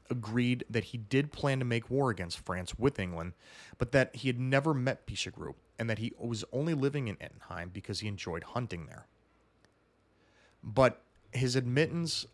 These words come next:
was obviously enough to warrant an execution, but he only did so in the hopes that his vast fortune would not be discovered by the French in further investigations.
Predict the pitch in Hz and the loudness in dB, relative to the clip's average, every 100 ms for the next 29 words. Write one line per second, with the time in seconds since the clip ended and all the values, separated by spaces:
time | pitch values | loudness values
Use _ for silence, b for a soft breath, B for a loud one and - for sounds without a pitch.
0 | - 127 113 - 113 120 113 - 123 101 | -4 -2 -2 -2 0 2 0 -2 -4 -2
1 | 95 - - 110 95 95 92 92 87 - | -4 -4 -10 -8 -4 -4 -4 -8 -8 -8
2 | 104 - 92 90 - - - _ _ _ | -10 -8 -8 -6 -8 -10 -20 _ _ _
3 | - - - - 110 113 123 190 170 170 | -20 -20 -20 -6 -4 -2 0 0 2 2
4 | - 107 98 95 92 92 - 101 104 90 | 2 0 0 -2 -6 -6 -6 -8 -8 -2
5 | 107 120 - - 101 - 101 95 95 98 | 2 2 -2 -6 -6 -6 -8 -8 -6 -4
6 | 113 117 101 - - 139 120 95 92 - | -2 -4 -4 -4 -2 -2 -2 -2 -4 -6
7 | 90 87 98 87 87 82 87 71 - 95 | -10 -10 -12 -8 -8 -8 -8 -8 -8 -4
8 | 104 101 - - | -2 -2 -4 -14